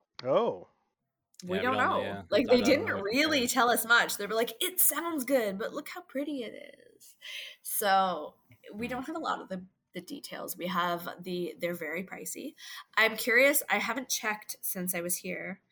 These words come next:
Speaker 2: Um, I can't remember how much the FreeBuds four I were.
Speaker 1: Uh, I
Speaker 2: But by
Speaker 1: think
Speaker 2: the
Speaker 1: they're, like,
Speaker 2: sounds of it,
Speaker 1: a hundred twenty.
Speaker 2: this is, this is about a step down from those, but they
Speaker 1: Oh,
Speaker 2: look
Speaker 1: weird.
Speaker 2: good,
Speaker 1: Hmm.
Speaker 2: right?
Speaker 1: Okay.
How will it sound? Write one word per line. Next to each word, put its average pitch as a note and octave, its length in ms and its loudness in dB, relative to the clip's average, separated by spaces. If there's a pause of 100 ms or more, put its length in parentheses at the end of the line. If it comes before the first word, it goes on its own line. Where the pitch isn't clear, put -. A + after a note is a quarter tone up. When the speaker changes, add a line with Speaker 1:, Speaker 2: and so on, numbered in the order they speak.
(520)
Speaker 2:
Um, E3+ 640 -2 (680)
I F#3+ 100 0
can't G#3 280 -4
remember C4 300 -4
how G3+ 140 -2
much G3 240 0
the F#3+ 60 -2 (120)
FreeBuds F3 440 -4
four - 240 -6
I G2+ 220 -8
were. - 300 -18 (880)
Speaker 1:
Uh, - 40 -2
I D3+ 160 8
Speaker 2:
But C#3+ 120 8
by G3 120 2
Speaker 1:
think F#3 40 2
Speaker 2:
the - 60 2
Speaker 1:
they're, - 0 -
like, - 80 2
Speaker 2:
sounds F3 280 2
of B3 60 0
it, C4+ 40 6
Speaker 1:
a D4 40 4
hundred - 0 -
twenty. D#3+ 160 4
Speaker 2:
this G3+ 160 -2
is, G3+ 120 -10 (760)
this F#3 180 0
is C#4 140 0
about D4+ 200 0
a C#4 60 2
step F3 320 -2
down F3 300 -6
from - 160 -16 (280)
those, - 220 -12 (180)
but F#3 220 -6
they F3+ 100 -2
Speaker 1:
Oh, C#3 60 -4
Speaker 2:
look C3+ 140 -6
Speaker 1:
weird. G#2 240 -8
Speaker 2:
good, - 340 -20 (540)
Speaker 1:
Hmm. B2 320 -6
Speaker 2:
right? D3 340 -8
Speaker 1:
Okay. D4+ 300 -2